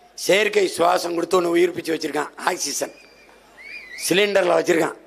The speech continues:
உனக்கு கோட்பாடு இருக்கலடா. நீ பெரிய கொம்பாதி கொம்பன் கொள்கையாளன் தானே? ஐயா பெரியார், பேரறிஞர் அண்ணா அவரெல்லாம் வளர்த்த கொள்கையாளன் தானே? காசு கொடுக்காம கூட்டத்தை கூட்டுறா.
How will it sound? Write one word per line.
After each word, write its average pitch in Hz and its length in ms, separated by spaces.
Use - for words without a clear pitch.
உனக்கு 196 440
கோட்பாடு 233 380
இருக்கலடா. 165 560
நீ 208 140
பெரிய 226 380
கொம்பாதி 233 580
கொம்பன் 226 320
கொள்கையாளன் 214 500
தானே? 196 340
ஐயா 220 360
பெரியார், 214 500
பேரறிஞர் 214 520
அண்ணா 214 240
அவரெல்லாம் 214 260
வளர்த்த 202 320
கொள்கையாளன் 202 500
தானே? 185 440
காசு 202 600
கொடுக்காம 208 300
கூட்டத்தை 196 340
கூட்டுறா. 170 360